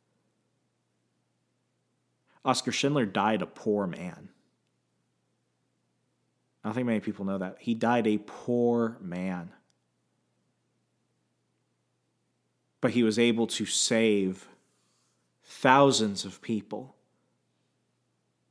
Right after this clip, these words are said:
He was able to bring to life people who would otherwise never be born because he was a rich man. He was an influential man. He was a smart man and a capable man.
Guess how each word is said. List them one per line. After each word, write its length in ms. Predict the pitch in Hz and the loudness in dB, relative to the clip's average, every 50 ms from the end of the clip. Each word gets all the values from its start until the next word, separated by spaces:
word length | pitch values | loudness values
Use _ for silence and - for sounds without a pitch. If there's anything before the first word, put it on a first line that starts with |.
| _ _ | _ _
He 120 | _ - 127 | _ -6 -4
was 120 | 117 107 | -2 0
able 300 | 120 120 131 131 127 123 | 2 2 4 2 2 0
to 100 | - - | 0 -2
bring 240 | 110 104 120 120 113 | 0 0 0 0 0
to 100 | - 117 | 0 0
life 200 | 113 113 107 - | 0 0 0 0
people 280 | - 131 120 - 127 110 | -2 -4 -4 -2 -4 -2
who 120 | 113 113 | 0 0
would 140 | 110 110 107 | 2 2 2
otherwise 480 | 113 117 113 117 110 107 107 107 101 | 2 2 2 2 2 2 2 2 0
never 220 | 113 117 113 110 104 | 0 -2 -2 -2 -4
be 180 | - - 113 | -2 -2 -2
born 640 | 104 92 95 - 113 113 120 127 123 107 98 95 101 - - _ _ _ _ _ _ _ _ _ _ _ _ _ _ _ _ _ _ _ _ _ _ _ _ _ _ _ | -2 -2 -2 0 0 2 2 2 0 0 -2 -2 -6 -10 -14 _ _ _ _ _ _ _ _ _ _ _ _ _ _ _ _ _ _ _ _ _ _ _ _ _ _ _
because 280 | - 95 - 110 107 | -10 -6 -4 -4 -2
he 60 | - | 0
was 180 | 113 104 104 98 | 0 0 0 -2
a 40 | 101 | -2
rich 360 | 95 101 113 110 - - - | -2 0 -2 0 -2 -2 -4
man. 380 | 117 101 90 80 80 120 143 139 - _ _ _ _ _ _ _ _ _ - _ | -2 -2 -4 -4 -6 -10 -14 -16 -20 _ _ _ _ _ _ _ _ _ -20 _
He 80 | - 110 | -10 -10
was 100 | 95 98 | -6 -4
an 80 | 104 | -2
influential 640 | 104 104 95 - 107 104 104 104 107 101 - 113 104 | -4 -4 -4 -4 -2 -2 0 0 -2 -2 -4 -6 -6
man. 280 | 95 90 87 92 95 95 | -6 -6 -6 -8 -10 -10
He 100 | 95 95 | -8 -8
was 120 | 92 92 | -6 -6
a 60 | 92 | -6
smart 460 | 90 - - - 117 107 104 98 92 | -6 -6 -6 -6 -6 -6 -6 -6 -6
man 200 | 98 95 95 92 | -6 -6 -6 -6
and 120 | 90 82 78 | -6 -8 -10
a 40 | - | -14
capable 560 | - - - 101 92 - 95 87 - 87 82 | -18 -8 -6 -6 -6 -6 -8 -10 -10 -10 -12
man. 340 | 80 80 80 78 - - | -12 -14 -18 -20 -20 -20